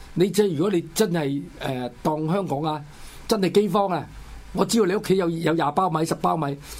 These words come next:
你估你會唔會畀人打劫啦？會唔會搶啊？因為我喺 Facebook 睇過一單新聞吖嘛，無啦啦嗰個阿婆，嗯，真係排隊排咗成日，買咗唔知個，嗰，嗰一盒口罩，未行到返屋企畀人搶咗盒口罩，唔係搶銀包喎，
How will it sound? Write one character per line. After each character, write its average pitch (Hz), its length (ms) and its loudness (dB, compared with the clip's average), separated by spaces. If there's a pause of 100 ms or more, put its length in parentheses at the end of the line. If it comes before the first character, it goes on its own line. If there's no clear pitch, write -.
你 165 160 4
估 190 380 0
你 165 360 0 (140)
會 156 60 6
唔 165 100 4
會 160 80 0
畀 160 80 0
人 165 140 0
打 156 180 0
劫 156 140 0
啦？ 165 180 0
會 170 160 0
唔 156 120 -2
會 165 100 2
搶 185 280 -4
啊？ 165 160 -4 (920)
因 240 100 6
為 190 60 -2
我 190 120 2
喺 214 80 2
Facebook 185 320 0
睇 180 140 0
過 196 80 2
一 196 60 0
單 196 120 2
新 196 120 0
聞 165 180 -2
吖 180 60 -2
嘛， 170 220 -2 (540)
無 160 200 2
啦 220 140 4
啦 233 160 4
嗰 214 160 0
個 190 360 0 (360)
阿 175 100 2
婆， - 300 -4 (300)
嗯， 170 180 -2 (160)
真 226 140 2
係 226 40 2
排 147 200 -4
隊 175 220 2
排 165 220 2
咗 208 60 -4
成 147 120 0
日， 147 200 -2 (240)
買 190 180 2
咗 220 120 4
唔 160 120 -2
知 208 340 0
個， 185 120 0 (260)
嗰， 196 180 0
嗰 202 220 0
一 214 80 2
盒 160 140 0
口 170 220 0
罩， 156 260 0 (1300)
未 175 180 4
行 156 180 -2
到 196 80 0
返 214 160 2
屋 - 40 -6
企 190 100 4
畀 190 40 -2
人 196 120 2
搶 165 140 -2
咗 196 140 0
盒 160 60 2
口 170 140 0
罩， 170 140 2
唔 156 40 -2
係 160 100 0
搶 185 280 0
銀 147 80 -2
包 180 160 0
喎， 160 180 -2